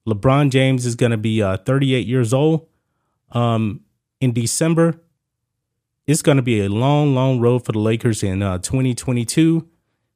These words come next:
and twenty twenty-three. I really don't see them making the playoffs again.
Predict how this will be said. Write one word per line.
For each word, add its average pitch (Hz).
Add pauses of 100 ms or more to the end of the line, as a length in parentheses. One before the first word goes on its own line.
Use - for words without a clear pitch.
(160)
and 107
twenty 139
twenty-three. 147 (520)
I 104
really 139
don't 131
see 139
them 120
making 120
the 117
playoffs 117
again. 123